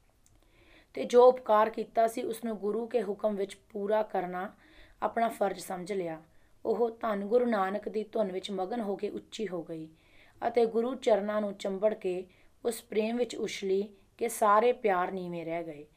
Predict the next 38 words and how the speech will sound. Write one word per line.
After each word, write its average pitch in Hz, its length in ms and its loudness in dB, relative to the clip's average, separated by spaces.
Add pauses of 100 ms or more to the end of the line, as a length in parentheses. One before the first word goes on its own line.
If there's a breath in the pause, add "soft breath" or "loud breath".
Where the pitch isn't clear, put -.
(420 soft breath)
ਕੁਝ 262 280 2
ਦਿਨ 226 240 2
ਸਤਵੰਤ 202 460 -2
ਕੌਰ 208 160 0
ਉੱਥੇ 208 280 -2
ਰਹੀ, 180 360 -4 (140)
ਫਿਰ 214 140 -4
ਫਾਤਮਾ 214 500 2
ਦਾ 220 120 4
ਹਾਲ 185 340 0
ਦੇਖਦੀ 185 400 -4
ਰਹੀ 165 260 -6 (480 loud breath)
ਕਿ 254 120 -4
ਜੋ 226 340 4
ਰੰਗ 214 260 2
ਉਸ 220 280 -4
ਨੂੰ 220 80 -6
ਚੜ੍ਹਾਈ 214 360 0
ਗਈ 196 240 -2
ਹੈ, 165 320 -10 (1120 soft breath)
ਕਿ 262 120 2
ਜੋ 247 340 8
ਰੰਗਣ 240 400 2
ਉਸ 269 160 0
ਨੂੰ 240 120 -2
ਚੜ੍ਹਾਈ 220 300 4
ਗਈ 180 260 -4
ਹੈ, 170 260 -10 (300 soft breath)
ਕੀ - 200 -6
ਅਸਰ 220 220 -2
ਕਰਦੀ 202 420 -4
ਹੈ। 240 300 -6 (360 soft breath)
ਸੋ - 180 2
ਉਸਨੇ 262 380 2
ਡਿੱਠਾ 208 500 0
ਕਿ 208 180 -8 (120)
ਅਸਰ 247 240 0
ਠੀਕ 220 300 -8